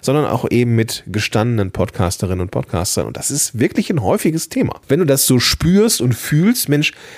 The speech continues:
mir macht der Podcast keinen Spaß, bist du in bester Gesellschaft. Und dann kannst du gucken, ob's an strategischen Gründen liegt. Kann aber auch sein, dass du einfach von deinem Format gelangweilt bist und dann, ja, dass du vielleicht, wenn du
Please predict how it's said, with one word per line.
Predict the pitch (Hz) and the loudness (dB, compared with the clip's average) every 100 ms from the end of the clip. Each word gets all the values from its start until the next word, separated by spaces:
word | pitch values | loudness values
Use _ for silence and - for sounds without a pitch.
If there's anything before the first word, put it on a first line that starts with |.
| - | -4
mir | - | 0
macht | 127 - | 2 2
der | 123 | 0
Podcast | - 143 123 113 | 0 -2 -2 0
keinen | 123 117 | -2 0
Spaß, | 139 147 | -2 0
bist | 180 - | 0 0
du | 165 | 0
in | 123 | 0
bester | 131 - | -2 0
Gesellschaft. | 147 143 196 - - - _ - - - - | 0 0 -2 -6 -12 -20 _ -20 -20 -18 -4
Und | 110 110 | -2 0
dann | 135 | 0
kannst | 156 170 | 0 -4
du | - | -2
gucken, | 165 - 147 - - - - - | -4 0 0 0 -10 -20 -20 -8
ob's | - - - - - | -6 -2 -4 -6 -4
an | 113 113 | -2 0
strategischen | - - 139 113 - 92 | -2 0 0 0 -2 -4
Gründen | 87 80 113 | -6 -6 -8
liegt. | - | -6
Kann | 254 | -2
aber | 285 | 0
auch | 220 | 0
sein, | 196 196 | 0 0
dass | 190 | 0
du | - 165 - | 2 0 0
einfach | 151 160 | -2 -2
von | 147 | 0
deinem | 123 117 | 2 2
Format | - 107 101 120 - | 0 0 2 0 0
gelangweilt | 101 80 78 69 65 - | 0 0 -2 -4 -4 -2
bist | 185 - - - - - | -2 -4 -12 -20 -12 -4
und | 107 | 0
dann, | 123 135 139 160 _ - | 2 2 2 -2 _ -2
ja, | 165 139 87 | 0 2 0
dass | 120 - | -2 -2
du | 135 | -4
vielleicht, | - 196 - - - | 0 -2 -2 -6 -2
wenn | 180 | 2
du | 175 160 | 2 2